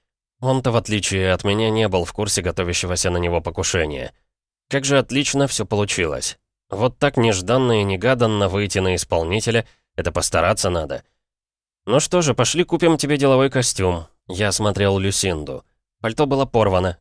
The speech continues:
а девушка недовольно рассматривала его, словно прикидывая, как его можно починить. «Зачем?» Она удивленно посмотрела на меня. «Потому что джинсы чем-то Вольфа не устраивают, да и пальто тебе новое точно не помешает»,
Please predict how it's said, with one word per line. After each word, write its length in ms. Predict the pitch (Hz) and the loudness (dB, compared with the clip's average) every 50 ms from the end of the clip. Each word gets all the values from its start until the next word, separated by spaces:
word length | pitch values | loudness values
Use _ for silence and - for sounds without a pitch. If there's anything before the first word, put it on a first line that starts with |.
| _ - | _ -4
а 100 | 98 90 | -4 -2
девушка 420 | 87 110 117 113 101 - - 104 | 0 0 0 0 0 0 0 0
недовольно 500 | 95 92 85 92 87 101 98 101 98 95 | 0 2 2 2 2 2 2 2 2 2
рассматривала 720 | 90 90 - - - 101 107 101 101 95 90 95 92 92 | 2 2 0 0 0 0 0 0 0 -2 0 2 2 2
его, 320 | 90 87 90 90 90 110 110 | 2 0 0 -2 0 0 0
словно 360 | - - 101 90 90 95 87 | 0 0 0 0 0 -2 -2
прикидывая, 560 | - 92 87 - 110 101 98 92 92 90 87 | -2 -4 -8 -6 -6 -4 -2 -2 0 -2 -2
как 180 | - 98 90 - | -2 -4 -4 -2
его 220 | 95 87 90 90 | -2 -2 0 0
можно 300 | 87 87 82 82 87 85 | 0 0 -2 -2 -4 -6
починить. 560 | 80 87 - - 95 87 85 80 71 - - - _ _ _ _ _ _ _ _ _ _ _ _ - | -6 -6 -6 -4 -4 -4 -4 -4 -6 -10 -12 -16 _ _ _ _ _ _ _ _ _ _ _ _ -8
«Зачем?» 540 | 98 101 95 - - 104 113 123 135 127 _ _ _ _ _ _ _ _ - | -6 -6 -4 -4 -2 -2 0 0 -2 -2 _ _ _ _ _ _ _ _ -4
Она 180 | 104 101 95 | 0 0 0
удивленно 460 | 92 87 92 87 87 98 104 104 104 101 | 0 0 0 0 0 0 0 0 0 -2
посмотрела 540 | 110 - - 107 98 - 107 101 95 90 | -4 -4 -2 -2 -2 0 0 2 2 2
на 80 | 82 82 | 2 0
меня. 300 | 80 80 78 78 76 - - _ _ _ _ _ _ _ _ _ _ _ _ _ | -2 -4 -4 -6 -8 -10 -12 _ _ _ _ _ _ _ _ _ _ _ _ _
«Потому 260 | - 127 - 135 160 160 | -6 -2 2 2 2 2
что 180 | - - 143 | 2 0 -2
джинсы 400 | 123 117 135 156 160 151 - 151 | 0 2 4 4 4 4 2 0
чем-то 320 | - 147 143 143 131 135 123 | 0 0 0 2 2 0 2
Вольфа 260 | 131 135 131 131 127 | 2 2 2 2 2
не 100 | 127 127 | 2 4
устраивают, 800 | 127 123 - - 123 113 101 95 90 92 92 90 - - - _ - | 2 2 0 0 2 2 4 4 4 2 2 0 -2 -4 -10 _ -8
да 160 | 104 101 120 | -2 0 0
и 40 | 123 | 0
пальто 320 | 120 135 131 123 - 156 | 2 0 0 0 0 0
тебе 200 | 147 131 107 120 | 0 2 2 2
новое 360 | 117 120 127 127 127 123 123 110 | 4 4 4 4 4 4 2 2
точно 320 | - 120 113 - 117 117 | 2 0 0 0 0 2
не 120 | 113 113 | 2 2
помешает», 640 | 104 117 110 113 104 - - 92 87 82 76 73 - | 0 0 0 0 0 0 0 0 0 0 -2 -4 -10